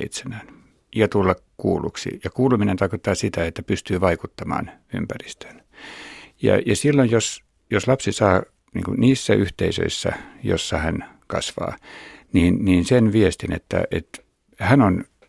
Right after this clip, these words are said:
tärkeä sinä ja sellaisena kuin hän on, ja hän voi vaikuttaa sellaisena kuin hän on, niin, niin silloin on epätodennäköistä, että tulee niin kuin merkittäviä ongelmia.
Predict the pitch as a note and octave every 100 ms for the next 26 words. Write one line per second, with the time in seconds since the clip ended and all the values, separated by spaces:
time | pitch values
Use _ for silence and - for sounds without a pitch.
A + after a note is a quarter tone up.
0 | _ G#2+ G2+ - - - A2+ F#2+ _ _
1 | _ _ _ _ _ F2 E2+ F2+ E2+ -
2 | - - - E2 - A#2+ A#2+ G2 - -
3 | - _ - D#2+ F#2 F2+ F2+ F#2 E2 -
4 | D#2+ - E2+ - - - - - D#2 C2+
5 | - _ - D2+ - - - _ - F2+
6 | F2+ G2+ F#2 - C3 A#2+ G#2 G#2+ - G2
7 | F#2 - G2+ F2+ F#2 E2 E2 F2+ - -
8 | E2+ D#2+ - - - C#2+ C#2+ - - _
9 | C#3+ F#2 - - F2+ F2 - - - D#2
10 | D#2 D2 D#2+ E2